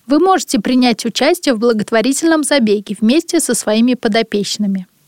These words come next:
А все собранные средства во время организации мероприятия пойдут на оплату медицинской помощи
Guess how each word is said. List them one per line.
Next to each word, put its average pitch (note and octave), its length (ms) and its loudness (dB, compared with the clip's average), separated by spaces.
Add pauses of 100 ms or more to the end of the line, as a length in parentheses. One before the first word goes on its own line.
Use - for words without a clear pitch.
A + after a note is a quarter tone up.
(120)
А A#3+ 120 0
все C4+ 180 0
собранные A#3+ 560 2
средства D4+ 640 -2
во A#3+ 140 2
время A3+ 340 2
организации A3 640 0
мероприятия A3 800 0 (380)
пойдут A3+ 380 0
на A#3 160 0
оплату D4+ 540 2 (240)
медицинской A3+ 720 0
помощи D#4+ 680 0